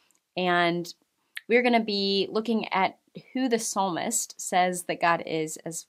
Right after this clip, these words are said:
you know, we could say so many different things about who God is and what it looks like to remember or be mindful of who our God is. But we're gonna be kind of focusing in on Psalm one twenty-one. So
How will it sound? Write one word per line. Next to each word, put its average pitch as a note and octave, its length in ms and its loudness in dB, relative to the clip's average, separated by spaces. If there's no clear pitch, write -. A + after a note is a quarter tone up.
you F#3 100 -8
know, E3 120 0
we F3 120 -2
could F3 180 -6
say F3 380 2
so B3+ 240 2
many A#3 180 4
different G3 240 -2
things G3+ 340 0
about F3 320 0
who G#3 100 -2
God F#3 240 2
is F3+ 300 0
and E3+ 100 -2
what F3 120 -6
it - 100 -12
looks - 220 -10
like F3 220 -2
to E3+ 500 -4
remember G3+ 520 2
or G3+ 80 -2
be F#3 140 -4
mindful F3 800 -2
of F3 160 -8
who F#3 160 -4
our F3 160 0
God D#3+ 340 -2
is. D#3+ 440 -6
But - 400 2
we're A3 100 2
gonna B3 160 4
be G#3 300 0
kind G3 180 -8
of F#3 120 -6
focusing A3+ 340 -2
in F#3+ 240 -2
on F3 240 0
Psalm G3 500 0
one F3+ 220 0
twenty-one. F#3+ 680 0
So E3 400 4